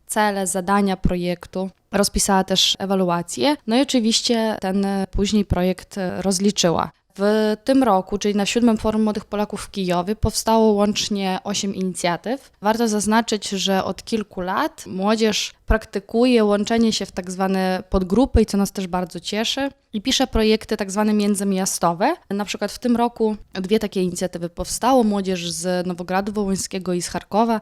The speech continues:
napisała taki wspólny projekt online, podczas którego każda z grup oddzielnie nagrała filmik o swoim mieście. Później na spotkaniu online pokazywała swoim kolegom po pierwsze jakieś zabytki i walory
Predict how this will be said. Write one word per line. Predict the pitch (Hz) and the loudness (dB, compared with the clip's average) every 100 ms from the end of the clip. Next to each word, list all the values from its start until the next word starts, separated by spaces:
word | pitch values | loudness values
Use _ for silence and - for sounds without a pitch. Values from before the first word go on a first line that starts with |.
| - | -4
napisała | 196 - 202 190 | -6 -2 0 0
taki | 190 - 185 180 - | -2 -4 -4 -4 -4
wspólny | - - 233 214 | -6 2 4 4
projekt | - 196 196 - | 2 0 -2 -6
online, | 180 180 175 190 226 226 208 - | -2 0 0 2 4 4 0 -8
podczas | - - 190 | -10 -6 -6
którego | - 190 196 185 175 - - | -6 -4 -2 -2 -4 -8 -4
każda | 190 180 185 | -2 0 -4
z | 175 | -4
grup | - 214 208 - - - - | 2 2 4 2 2 -6 -10
oddzielnie | 175 170 208 214 196 | -8 0 2 2 0
nagrała | 180 170 185 180 175 170 | -2 -2 0 0 0 -4
filmik | - 214 214 180 - - | -2 2 4 2 -4 -8
o | 165 170 170 | -6 -4 -6
swoim | - 185 180 175 | -4 -2 -2 -2
mieście. | 175 180 - 285 349 - _ | -2 -2 -2 -2 -2 -4 _
Później | 233 226 214 202 - | 0 2 2 0 -2
na | 190 | -4
spotkaniu | - - 190 180 170 | -4 -2 0 0 0
online | 180 180 214 285 277 247 - - | -2 2 2 4 2 -2 -10 -14
pokazywała | - - 196 180 180 185 185 175 170 - | -10 -4 -4 -2 0 2 4 2 0 -6
swoim | - - 190 190 | -8 -2 -2 0
kolegom | 208 202 185 180 - | 0 -2 0 -4 -6
po | - | -8
pierwsze | 180 196 - | -2 0 0
jakieś | 185 190 185 - - | -2 -4 -4 -6 -2
zabytki | 190 196 214 - 196 | 0 2 0 -2 -4
i | |
walory | 180 190 190 185 175 175 | 0 4 4 4 0 -2